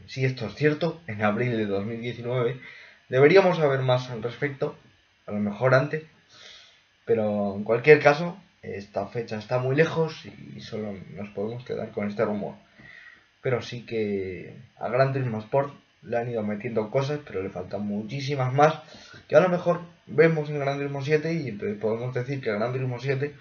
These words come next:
eh, sí es el, el verdadero Gran Turismo, que debería haber sustituido al Gran Turismo seis. Eh, solo, eh, <laughs> lo podemos ver en abril del año que viene. Eh,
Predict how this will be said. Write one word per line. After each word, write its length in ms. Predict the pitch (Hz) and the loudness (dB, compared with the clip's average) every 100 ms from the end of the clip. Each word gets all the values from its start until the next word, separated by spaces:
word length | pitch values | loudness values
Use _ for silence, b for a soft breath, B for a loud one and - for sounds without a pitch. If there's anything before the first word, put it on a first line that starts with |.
| B B B B _ - | B B B B _ -4
eh, 440 | 110 113 104 - - _ _ _ 127 | 0 0 0 -6 -12 _ _ _ -14
sí 300 | - 147 113 | -4 0 0
es 140 | 101 | -2
el, 220 | 101 95 - | -6 -10 -8
el 140 | 104 113 | -8 -2
verdadero 480 | 117 117 120 123 113 | 2 6 6 4 2
Gran 220 | 123 131 | 2 0
Turismo, 420 | 131 135 135 127 | -4 -6 -8 -10
que 100 | - | -12
debería 400 | 101 92 104 110 | -8 -8 -2 -2
haber 160 | 110 117 | -2 -4
sustituido 680 | 123 - 147 135 131 131 | -12 -12 -10 -6 -2 0
al 60 | 107 | 0
Gran 200 | 110 113 | -2 -6
Turismo 260 | 113 110 107 | -8 -8 -4
seis. 300 | 143 147 - - _ B B B B _ - | -2 -2 -4 -20 _ B B B B _ -18
Eh, 500 | - 101 90 78 - _ _ _ _ _ _ 131 | -12 -8 -8 -10 -14 _ _ _ _ _ _ -14
solo, 480 | - 123 123 - - - | -6 -2 -2 -4 -14 -16
eh, 460 | 104 104 101 101 98 | -14 -10 -8 -8 -8
<laughs> 80 | - | -10
lo 280 | 101 113 104 | -4 -2 -2
podemos 760 | 98 107 110 104 95 95 - _ _ B B B - | -4 -4 -6 -6 -8 -12 -20 _ _ B B B -8
ver 440 | 127 156 185 170 - | 10 10 10 0 -8
en 160 | 123 | 0
abril 400 | 107 104 151 143 | 0 0 -2 -2
del 160 | 117 104 | -2 -4
año 200 | 104 101 | -4 -6
que 60 | |
viene. 340 | 98 90 85 - _ _ _ _ _ _ _ _ | -6 -6 -8 -12 _ _ _ _ _ _ _ _
Eh, 300 | - - - | -20 -18 -18